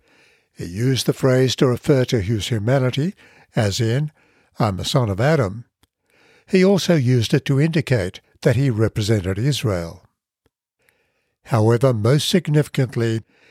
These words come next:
he allowed himself to be acknowledged as the Messiah, God's unique anointed king.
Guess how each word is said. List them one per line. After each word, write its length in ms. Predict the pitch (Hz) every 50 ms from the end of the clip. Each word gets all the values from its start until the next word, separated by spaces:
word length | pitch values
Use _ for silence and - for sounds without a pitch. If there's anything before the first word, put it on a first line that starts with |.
| _ _ _
he 160 | - 139 107
allowed 400 | 82 95 110 127 135 139 143 113
himself 500 | 117 139 123 - - - 135 127 127 -
to 100 | - -
be 140 | 117 127 127
acknowledged 720 | 123 107 110 117 131 156 165 127 90 82 - - - - -
as 180 | 123 117 107 -
the 100 | - 131
Messiah, 680 | 107 110 101 - - 147 135 135 113 98 90 87 85 - _ _ _ _ _ _ _ _ _ _ _ _ _ _
God's 400 | - 123 123 123 127 110 - -
unique 520 | 147 131 123 120 120 110 90 - - - - _ _ _ _ _
anointed 640 | - 120 101 101 107 101 107 107 92 120 107 - -
king. 480 | - 123 117 107 98 92 90 87 87